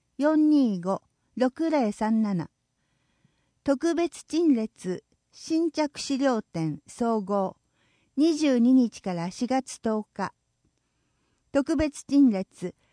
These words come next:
畠田和一貝類コレクション展五。畠田和一が採集していた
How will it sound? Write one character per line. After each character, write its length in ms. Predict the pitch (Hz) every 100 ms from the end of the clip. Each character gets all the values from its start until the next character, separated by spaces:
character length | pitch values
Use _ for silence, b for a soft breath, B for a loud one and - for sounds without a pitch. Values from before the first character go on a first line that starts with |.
| _ _ _
畠 440 | 269 294 302 311
田 200 | 285 277
和 120 | 277
一 460 | 277 226 - 185 -
貝 280 | - 294 302
類 240 | 277 285
コ 140 | 254 285
レ 120 | 262
ク 120 | -
シ 140 | - 262
ョ 60 |
ン 120 | 233
展 340 | 220 156 143 147
五。 240 | 180 185 - _ _ _ _ _
畠 400 | 277 311 320 311
田 180 | 302 294
和 140 | 294
一 260 | 302 269 240
が 160 | 208 208
採 260 | 240 254
集 280 | 240 - 233
し 120 | -
て 160 | - 220
い 100 | 214
た 280 | - 208